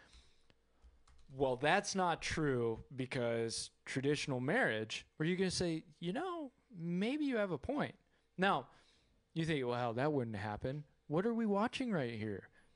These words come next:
How easily is it to subvert worldly thinking and twist it? Look at Eve. Look at Eve in the garden. The serpent came to her and said, "Doesn't it look good to eat?"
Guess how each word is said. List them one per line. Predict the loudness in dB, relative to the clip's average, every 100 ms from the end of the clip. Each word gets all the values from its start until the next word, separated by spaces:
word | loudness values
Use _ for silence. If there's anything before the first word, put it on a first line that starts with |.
| _ _
How | 2 2 4
easily | 4 4 2 2
is | 2
it | -2 -2
to | -2
subvert | 2 2 2 -2 2 4 2 -2 -16 -20 -20 -20 -8
worldly | 2 6 6 6 0
thinking | 0 -2 -2 -4 -8 -14 _ _ -20 -20 -20 _ _
and | -2 0
twist | 0 0 0 0
it? | -6 -6 -14 -20 -20 _ _ _ _ _ _ _ 4
Look | 4 4
at | 4
Eve. | 4 2 0 -2
Look | 2 4
at | 2
Eve | 0 2 2 2
in | 0
the | 2
garden. | 4 6 4 0 -8 -20 -20 -20 -20 -20 -20 -4
The | 0
serpent | 0 4 4 4 0
came | 0 2
to | 4 4
her | 4
and | 2
said, | 0 2 2 -2 -16 _ -2
"Doesn't | 0 0
it | -2 0
look | -2 -2 0
good | 2 2 0
to |
eat?" | 0 2 0